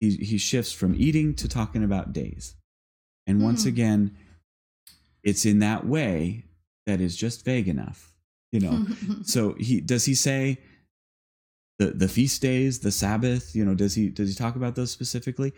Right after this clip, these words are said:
Speaker 1: No. Does he talk specifically about any pagan holidays either? No. And that's because he wants to make it very, very, very clear. It doesn't matter what days there are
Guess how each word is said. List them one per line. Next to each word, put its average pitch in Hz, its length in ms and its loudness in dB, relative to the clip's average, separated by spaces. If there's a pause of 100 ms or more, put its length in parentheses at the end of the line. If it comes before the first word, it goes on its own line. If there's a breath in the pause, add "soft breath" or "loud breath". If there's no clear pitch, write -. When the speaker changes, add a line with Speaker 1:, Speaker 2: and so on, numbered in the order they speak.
(240 loud breath)
Speaker 1:
No. 185 340 0 (680)
Does 117 120 0
he 120 100 0
talk 131 260 -2
specifically 135 680 -2
about 123 260 0
any 123 220 0
pagan 131 360 0
holidays 156 560 0
either? 165 360 0 (440 soft breath)
No. 202 260 0 (840)
And 131 120 2
that's 147 200 0
because 135 580 0 (220 soft breath)
he 156 160 0
wants 135 240 0
to - 80 0
make 120 200 0
it 101 100 -4
very, 113 300 2
very, 113 280 2
very 104 260 2
clear. 104 680 -2 (440)
It 120 140 -8
doesn't 131 320 -2
matter 110 560 -2 (640)
what 95 220 -2
days 135 320 0
there 78 200 -2
are 69 300 -6